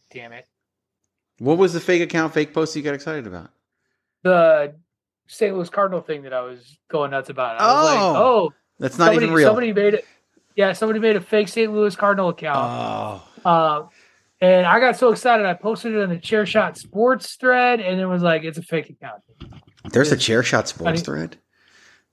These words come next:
Speaker 1: there is a Chair Shot Sports thread. You're in the Chair, are you not in the Chair Shot Sports thread?
Speaker 2: I don't
Speaker 1: Chair
Speaker 2: know.
Speaker 1: Shot Sports two point oh?
Speaker 2: Maybe I am.
Speaker 1: Anyway, I, I, I did. Here's the thing is,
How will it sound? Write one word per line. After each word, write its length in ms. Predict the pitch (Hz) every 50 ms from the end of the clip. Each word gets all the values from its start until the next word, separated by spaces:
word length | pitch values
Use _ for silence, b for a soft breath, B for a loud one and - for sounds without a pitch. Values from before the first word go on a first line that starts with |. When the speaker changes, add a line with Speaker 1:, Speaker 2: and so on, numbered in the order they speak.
| _ _ -
Speaker 1:
there 160 | 156 156 151
is 200 | 160 170 190 202
a 80 | 220 180
Chair 220 | - - 165 -
Shot 240 | - - 127 113 -
Sports 280 | - _ 123 117 -
thread. 180 | - 131 117 113
You're 200 | _ 151 214 262
in 240 | - - - 214 269
the 80 | 269 190
Chair, 220 | 175 - - 110 - - - _ _ _ _ _ _
are 120 | 156 180
you 80 | 220 254
not 200 | 262 277 294 302
in 60 | 330 320
the 80 | 320
Chair 180 | - - 262 -
Shot 340 | - - 320 311 - - -
Sports 320 | - - 175 196 233 -
thread? 220 | - 349 392 381 330 b b b b b b b b b b b b b b b b b b b b _ _ _ _ _ - -
Speaker 2:
I 100 | 175 180
don't 220 | 165 127 107 101
Speaker 1:
Chair 160 | 104 175 175
Speaker 2:
know. 120 | - - 254
Speaker 1:
Shot 280 | 208 208 208 175 175
Sports 400 | - - - 175 196 208 180 -
two 180 | - - 208 185
point 240 | 180 196 202 190 180
oh? 280 | 180 202 233 226 - _ _ _ _ _ _ _ _ _ _ _ _ _ _ _
Speaker 2:
Maybe 280 | 101 104 123 139 147 147
I 100 | 139 123
am. 380 | 107 95 95 101 110 139 175 - _ _ _ _ _ _ _ _ _ _ _ _ _ _ _ _ _ _ _ -
Speaker 1:
Anyway, 380 | 220 226 233 226 202 180 151 b b b b b _ _ -
I, 320 | 208 226 262 269 247 214 - -
I, 340 | - 208 214 214 208 190 - -
I 100 | 202 196
did. 400 | 185 170 151 190 214 220 202 185
Here's 200 | 175 208 240 220
the 80 | 220 196
thing 160 | 196 214 190
is, 160 | 170 139 -